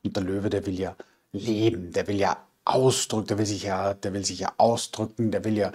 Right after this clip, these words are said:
der, der will quasi am Leben richtig teilnehmen, ne? Also richtig diese Sommergefühle eigentlich kann man sich da vorstellen. Und dieser Supermond,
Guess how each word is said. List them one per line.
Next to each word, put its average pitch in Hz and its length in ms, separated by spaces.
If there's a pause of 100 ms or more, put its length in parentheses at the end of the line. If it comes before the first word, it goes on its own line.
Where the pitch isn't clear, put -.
(480)
der, 98 300
der 90 220
will 101 120
quasi 98 420
am 92 140
Leben 95 320
richtig - 500 (920)
teilnehmen, 107 760 (180)
ne? 98 300 (420)
Also 98 140
richtig 101 340
diese 98 340 (100)
Sommergefühle 107 840
eigentlich 95 440
kann 95 180
man 95 120
sich 95 200
da - 80
vorstellen. - 680 (680)
Und 117 520
dieser 117 420
Supermond, 113 800